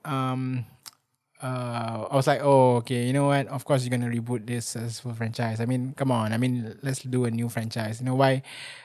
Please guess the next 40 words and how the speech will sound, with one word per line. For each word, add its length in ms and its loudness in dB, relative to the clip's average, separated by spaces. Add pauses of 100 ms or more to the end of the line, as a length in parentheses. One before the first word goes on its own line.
(100)
you 120 -2
know, 300 -2
use 280 0
the 80 0
same 200 -2
formula 360 -2
again 280 -4
and 100 -6
whatnot?" 280 -6
So, 220 4 (380)
thinking 300 6
that 120 6
it's 80 2
gonna 220 4
be, 340 0
oh, 240 4
you 80 0
know, 140 0
the 60 0
same 200 0
old, 140 0
same 180 -2
old, 220 0
right? 200 -2 (480)
But 160 4
the 60 4
fact 180 4
that 220 4 (340)
the 120 0
game 460 0 (580)
is 100 2
something 240 6
that 100 6
you 120 6
love, 500 2 (140)
but 180 -2 (580)
markedly 360 2
different 340 2
as 140 -2
well, 260 2